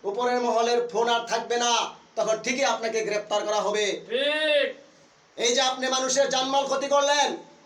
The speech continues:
Speaker 1: মানুষকে কষ্টের মাঝে ফালাই দিলেন, খুন করলেন, বদমাশি করলেন, ইত্রামি করলেন, ভেজাল মিশ্রণ করলেন, বিভিন্নভাবে মানুষকে হয়রানি করলেন,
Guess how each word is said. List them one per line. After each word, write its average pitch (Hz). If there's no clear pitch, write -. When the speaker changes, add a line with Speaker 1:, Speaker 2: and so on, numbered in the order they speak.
Speaker 1:
মানুষকে 269
কষ্টের 294
মাঝে 294
ফালাই 277
দিলেন, 294
খুন -
করলেন, 269
বদমাশি 277
করলেন, 269
ইত্রামি 262
করলেন, 269
ভেজাল 254
মিশ্রণ 254
করলেন, 254
বিভিন্নভাবে 262
মানুষকে 240
হয়রানি 240
করলেন, 240